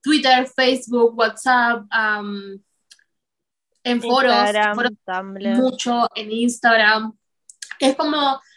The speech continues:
Speaker 1: que ustedes vean, porque si, si no, no conocen, no tienen a nadie que los atraiga, pueden empezar a buscar en esos distintos lugares y ver cuál les gusta más, dependiendo de la cantidad de, de líneas, como mencionamos anteriormente,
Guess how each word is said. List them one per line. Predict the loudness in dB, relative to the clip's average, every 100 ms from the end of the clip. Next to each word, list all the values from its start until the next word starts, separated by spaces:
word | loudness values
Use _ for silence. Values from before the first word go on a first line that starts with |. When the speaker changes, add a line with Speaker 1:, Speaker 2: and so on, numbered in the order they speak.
| _ -8
Speaker 1:
que | -6
ustedes | 2 4 4 2
vean, | 2 2 2 0
porque | -6 -12
si, | -12 -14 _
si | -8 -6 -2
no, | 0 -2 -2
no | -2 0
conocen, | 0 0 -2 -2 -2 -2 -6 _ _ _ -8
no | -4
tienen | -2 0
a | 2
nadie | 2 0 -2 -4 -4 -8 -10
que | -8
los | -6
atraiga, | -2 0 2 0 0 -6 _ _ _ _ _ _ _ _ _
pueden | -2 0 2 -2 -6 _ _
empezar | -6 -6 -2 2
a | 2
buscar | 0 -4 2 2 2
en | -4
esos | -10 -10
distintos | -8 -6 -4
lugares | -2 2 2 0 -4
y | -2
ver | -2 -2 -2
cuál | 2 2 0
les | -8
gusta | -14 -10 -4
más, | 0 0 -2 -10
dependiendo | -10 -10 -6 -2
de | -2 -2 -4
la | -6 -6
cantidad | -8 -6 0 0
de, | 0 -2 -4
de | -4
líneas, | -6 -10 -12 -12
como | -16
mencionamos | -16 -16 -16
anteriormente, | -12 -6 -2 -2 -2 0 -2 -2